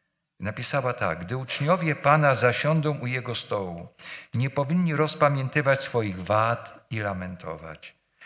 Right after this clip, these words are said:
Nie mają też rozmyślać nad swym przeszłym życiem religijnym, niezależnie czy było wzniosłe, czy też nie, powinni także zaniechać wypominać różnic między nimi a swymi braćmi.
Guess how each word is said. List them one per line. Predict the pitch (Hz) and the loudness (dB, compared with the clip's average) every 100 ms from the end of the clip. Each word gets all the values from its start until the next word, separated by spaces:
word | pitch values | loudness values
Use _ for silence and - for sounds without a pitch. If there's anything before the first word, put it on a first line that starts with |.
| - - - | -20 -12 -6
Nie | 131 | 0
mają | 160 202 | 0 0
też | 180 185 - | 0 0 0
rozmyślać | 151 113 143 170 - 139 | 0 0 0 0 0 -2
nad | 127 123 | -2 -2
swym | - 131 | -2 -2
przeszłym | - - 156 - 147 123 | 2 2 2 0 -2 -2
życiem | 120 120 123 | -2 -4 -4
religijnym, | 110 104 98 95 87 85 85 - - - - _ - | -4 -6 -6 -6 -6 -8 -14 -18 -20 -20 -20 _ -4
niezależnie | 123 147 151 123 104 98 | 2 2 2 0 0 -2
czy | - 113 | -2 -2
było | 101 101 | -2 -4
wzniosłe, | 87 107 113 - 127 135 | -2 -2 -2 -2 -4 -6
czy | - 113 | -6 -6
też | 120 110 - | -8 -8 -8
nie, | 82 87 - - - - - | -8 -12 -18 -20 -20 -10 -2
powinni | 131 127 120 | 0 0 -4
także | - 156 147 147 | -2 0 0 2
zaniechać | 117 123 131 - 123 | 2 2 0 -2 -2
wypominać | 90 123 - 113 143 156 - | -2 -4 -2 -2 -2 -2 -4
różnic | 131 117 101 101 107 - - | -6 -6 -6 -8 -8 -6 -6
między | 95 101 110 104 101 | -6 -8 -8 -8 -8
nimi | 95 95 101 98 | -6 -8 -8 -8
a | 85 | -4
swymi | - 95 90 | -4 -6 -10
braćmi. | 87 80 73 80 - - | -14 -16 -14 -16 -14 -16